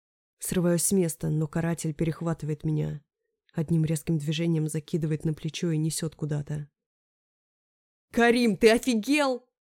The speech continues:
Ору истошно и бью кулаками по его стальной спине. «Отпусти меня немедленно!» На мой крик из комнаты выглядывает Искра и ошеломленно смотрит на нас с Каримом.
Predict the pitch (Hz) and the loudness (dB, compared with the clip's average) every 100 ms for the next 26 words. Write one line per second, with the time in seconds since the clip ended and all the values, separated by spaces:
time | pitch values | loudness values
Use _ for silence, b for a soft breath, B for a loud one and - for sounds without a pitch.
0 | _ _ _ _ _ - 185 180 175 - | _ _ _ _ _ -2 2 4 2 0
1 | 196 190 175 160 156 180 170 160 190 180 | -4 -2 0 0 0 0 0 -2 2 2
2 | 165 - 165 170 175 175 165 165 - 196 | 2 2 0 0 -2 0 2 2 0 0
3 | 185 156 - _ _ _ _ _ - - | 0 0 -6 _ _ _ _ _ -16 -2
4 | 240 240 285 285 254 226 233 247 262 262 | -2 0 4 6 10 8 10 8 8 8
5 | 220 202 180 151 - _ _ _ _ _ | 8 6 6 2 -4 _ _ _ _ _
6 | _ _ _ _ _ _ _ 180 170 170 | _ _ _ _ _ _ _ 0 2 0
7 | - 175 185 160 - 175 175 156 165 151 | 0 -2 0 -2 -2 0 2 2 0 0
8 | 160 170 160 190 - 170 - 156 151 156 | 0 -2 0 -2 0 -2 -2 -2 0 0
9 | 156 175 160 160 180 185 170 - 175 160 | 0 2 2 4 2 2 0 0 0 -2
10 | 151 165 165 160 - 190 175 147 143 | 0 2 2 0 -2 0 2 0 -2